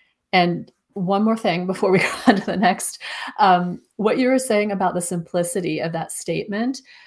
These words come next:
I find that people do the same thing with their books. If I say, "Hey, you know, tell me what your book is about," they could sit and talk for half an hour about it when really I wanted, like, two sentences. Or, you know, if we have a,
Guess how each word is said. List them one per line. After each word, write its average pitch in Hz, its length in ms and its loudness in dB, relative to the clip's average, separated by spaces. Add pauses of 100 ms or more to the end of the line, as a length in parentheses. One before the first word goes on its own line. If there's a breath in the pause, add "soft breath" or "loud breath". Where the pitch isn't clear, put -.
(560 loud breath)
I 180 120 4
find 202 460 -2
that 170 220 0
people 190 240 -6
do 185 100 -2
the 175 100 -4
same 165 340 -4
thing 165 180 -6
with 160 100 -8
their 151 140 -6
books. - 560 -10
If 175 220 2
I 180 80 4
say, 180 500 2
"Hey, 349 140 -2 (100)
you 180 140 -4
know, 160 260 -4
tell 175 240 -6
me 185 100 -2
what 185 140 -4
your 180 100 -4
book 175 220 -6
is 214 120 -6
about," 160 420 -4
they 196 120 0
could 302 160 -4
sit - 240 -4
and 202 140 -6
talk 175 420 0
for 170 120 -6
half 160 340 -6
an 165 80 -8
hour 175 380 -4
about 214 320 0
it 285 260 -2 (440 loud breath)
when 196 140 0
really 196 360 4
I 214 100 2
wanted, 190 300 -2
like, 156 340 -2 (160)
two 208 240 -4
sentences. - 920 -8 (280 soft breath)
Or, 190 220 4
you 208 80 0
know, 180 100 0
if 175 140 -4
we 202 80 0
have 185 200 -6
a, 165 240 -2